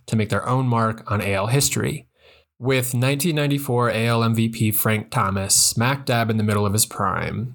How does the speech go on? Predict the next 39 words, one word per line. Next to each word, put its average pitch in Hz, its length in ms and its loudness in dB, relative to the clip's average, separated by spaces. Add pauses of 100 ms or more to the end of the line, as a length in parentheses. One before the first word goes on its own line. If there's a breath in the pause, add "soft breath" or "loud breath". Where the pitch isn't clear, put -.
and 107 140 2
a 104 80 0
talented 131 480 0
medley 113 360 2
of 110 120 -2
teammates 104 540 2
led 101 220 0
by 98 200 0
third 104 280 0
baseman 104 340 0
Robin 101 300 0
Ventura 107 640 0 (320 loud breath)
and 104 160 0
newly 120 240 2
acquired 110 420 -2
outfielders 101 580 0
Tony 113 360 0
Phillips 107 440 0
and 98 140 0
slugger 104 420 2
Danny 98 360 -2
Tartabull, 113 680 0 (340 loud breath)
from 104 220 -4
the 120 100 -2
same 131 360 2
Yankees 120 380 0
who'd 110 160 -2
fallen 107 280 0
to 101 60 0
the 101 60 -2
Mariners 107 460 0
in 101 80 0
the 98 120 0
nineteen 101 300 -2
ninety-four 101 400 0
A 95 100 0
L 95 140 0
D 98 160 -4
S, 110 380 0